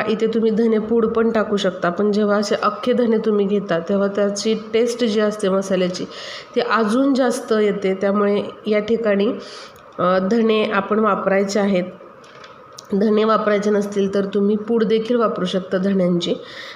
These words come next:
इथे बघा हा मसाला तयार करून झालेला आहे. तर हा चिकन सुक्क्यासाठी असणारा मसाला आहे आणि असाच मसाला धाब्यावरती बनवला जातो. या ठिकाणी बघा हे पाणी जे आहे ते गरम झालेलं आहे आणि या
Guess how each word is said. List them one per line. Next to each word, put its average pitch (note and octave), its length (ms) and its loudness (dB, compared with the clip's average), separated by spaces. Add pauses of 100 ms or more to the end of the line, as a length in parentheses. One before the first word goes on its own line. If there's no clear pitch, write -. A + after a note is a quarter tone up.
(120)
इथे G#3 220 0
बघा A3 260 2
हा A3 140 2
मसाला G#3+ 420 2 (100)
तयार G#3 220 2
करून G3+ 340 0
झालेला G3+ 480 2
आहे. A3+ 280 2 (480)
तर G3+ 160 2
हा G#3 300 2
चिकन A3 380 0
सुक्क्यासाठी A3 880 0
असणारा G3+ 580 0
मसाला G3 480 0
आहे F#3+ 360 0 (380)
आणि F#3 200 2
असाच C4 400 0
मसाला A3+ 460 2
धाब्यावरती F#3+ 640 0
बनवला A#3+ 380 2
जातो. F3 300 -2 (440)
या B3 100 2
ठिकाणी B3 360 2
बघा G#3 300 2
हे G#3+ 160 2
पाणी G#3+ 420 2
जे G#3 100 2
आहे G3+ 220 2
ते G3+ 140 0
गरम A3 380 2
झालेलं G3 340 2
आहे F#3+ 200 2 (400)
आणि G3 540 0
या G#3 340 2